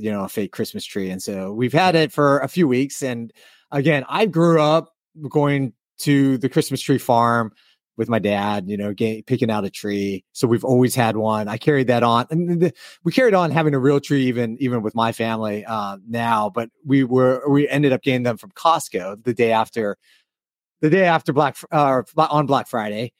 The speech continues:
Um, you didn't even know what you were getting because they were all, like, wrapped up, and they basically, uh, give you a tree and you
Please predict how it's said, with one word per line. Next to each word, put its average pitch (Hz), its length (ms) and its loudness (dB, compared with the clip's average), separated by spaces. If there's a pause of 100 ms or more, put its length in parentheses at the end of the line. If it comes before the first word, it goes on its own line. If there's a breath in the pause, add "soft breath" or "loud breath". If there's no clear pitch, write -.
(140)
Um, 131 280 0
you 143 100 -2
didn't 208 200 4
even 151 220 2
know 139 160 2
what 135 240 0
you 120 80 -8
were 110 100 -4
getting 101 340 -10
because 117 480 -4
they 139 140 2
were 131 200 2
all, 127 260 2
like, 120 220 -6
wrapped 123 340 -4
up, 127 200 -2
and 120 100 -6
they 117 80 -2
basically, 127 460 -2
uh, 113 80 -2 (480)
give 151 200 4
you 143 140 4
a 123 60 0
tree 156 340 2
and 131 120 0
you 120 220 0